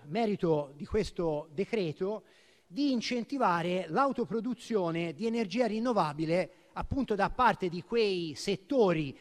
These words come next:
produttivi energivori che tanto hanno subito nell'anno scorso e nei mesi scorsi questa fluttuazione impazzita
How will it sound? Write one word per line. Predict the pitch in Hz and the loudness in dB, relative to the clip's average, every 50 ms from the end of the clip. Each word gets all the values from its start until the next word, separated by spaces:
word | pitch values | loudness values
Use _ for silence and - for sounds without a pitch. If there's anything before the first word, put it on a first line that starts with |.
| - | 2
produttivi | _ - 180 185 185 214 185 - - 262 220 180 180 | _ 6 6 6 2 -2 -2 -2 0 0 0 2 0
energivori | 175 180 214 247 226 170 143 170 170 147 143 165 160 175 180 165 - - - - | 0 2 2 0 0 0 -2 -2 -2 0 0 0 0 0 -2 -4 -6 -14 -20 -10
che | - 208 196 - | -6 -6 -6 -2
tanto | - 285 277 226 190 - - 190 | -2 0 0 0 0 -2 0 0
hanno | 190 208 208 196 185 | 0 0 0 -2 -4
subito | 170 - - 240 233 220 269 262 202 147 - 180 156 143 131 - - - - - - _ _ _ _ _ _ - | -6 -6 -8 -8 -4 -2 -2 -2 -2 -2 -2 -2 -2 -2 -4 -8 -14 -20 -20 -20 -20 _ _ _ _ _ _ -10
nell'anno | 151 156 165 214 240 233 220 208 | -6 -2 2 2 2 4 2 0
scorso | - - - 285 269 233 190 - - - | -2 -2 -2 2 4 4 4 2 0 -4
e | 165 | -4
nei | 156 165 180 | -2 -2 -2
mesi | 226 240 - - 247 220 | -2 -4 -4 -4 -6 -8
scorsi | - - 240 214 180 160 135 - - 190 190 180 - - - - - _ | -6 -2 0 0 0 0 -2 -4 -4 -4 -4 -4 -6 -8 -16 -20 -20 _
questa | - - 269 226 - - 233 202 190 190 - - - - | -2 0 0 0 2 2 4 4 4 4 2 -2 -10 -16
fluttuazione | - - - 277 311 294 - - 254 262 220 202 - - - 294 285 240 214 190 185 170 156 151 160 - - - _ _ _ _ _ _ _ | -10 -4 0 0 2 0 0 4 4 6 6 6 4 0 2 2 4 4 4 4 2 2 0 0 -4 -10 -18 -20 _ _ _ _ _ _ _
impazzita | - 254 240 - - 240 202 - - - - 285 220 - - 170 147 139 113 | -2 0 0 2 2 0 0 0 -2 -4 -2 -2 -2 0 0 -2 -2 -2 -4